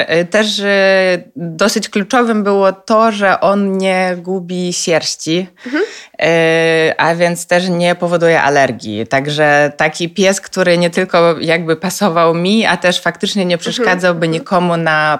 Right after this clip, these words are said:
Speaker 1: planie, w pracy, w podróżach, żeby nie
Speaker 2: Mhm.
Speaker 1: było takiego pytania, że na przykład ktoś ma alergię na psa.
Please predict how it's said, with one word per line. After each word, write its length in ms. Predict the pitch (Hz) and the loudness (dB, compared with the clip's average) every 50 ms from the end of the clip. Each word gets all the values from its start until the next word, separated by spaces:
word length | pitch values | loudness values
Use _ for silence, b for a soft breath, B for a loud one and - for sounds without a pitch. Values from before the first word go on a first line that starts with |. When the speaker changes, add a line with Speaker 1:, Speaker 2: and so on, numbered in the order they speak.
| - | -4
Speaker 1:
planie, 480 | - 175 160 160 170 170 170 165 160 156 | -4 -2 0 0 0 0 0 0 0 0
w 80 | - | -2
pracy, 480 | - - 202 170 156 160 160 - 156 151 | -4 -4 -2 0 0 0 -2 -2 -4 -4
w 80 | 151 - | -4 -2
podróżach, 640 | - 147 143 143 147 135 120 113 110 101 107 - - | -2 -2 -2 0 0 -2 -2 -2 -2 -4 -4 -6 -10
żeby 280 | 127 131 135 123 131 | -8 -8 -4 -4 -2
nie 100 | 123 131 | -2 -2
Speaker 2:
Mhm. 60 | 127 127 | -2 -2
Speaker 1:
było 240 | 139 135 135 131 | 0 0 0 0
takiego 320 | - 135 - 139 131 131 123 | -2 -4 -8 -8 -8 -8 -8
pytania, 360 | - 127 - 143 143 143 143 135 | -10 -8 -6 -4 -4 -2 -2 -4
że 100 | 135 127 | -4 -4
na 100 | 131 135 | -4 -4
przykład 340 | - - - - 139 123 - | -6 -8 -6 -4 -4 -4 -4
ktoś 280 | - - 143 139 - | -4 -6 -4 -4 -4
ma 160 | 143 139 - | -4 -4 -2
alergię 500 | - 139 139 139 139 135 123 117 123 127 | 0 0 2 2 2 0 -2 -4 -6 -6
na 140 | 127 120 117 | -6 -6 -8
psa. 280 | - - - - - | -10 -12 -14 -14 -14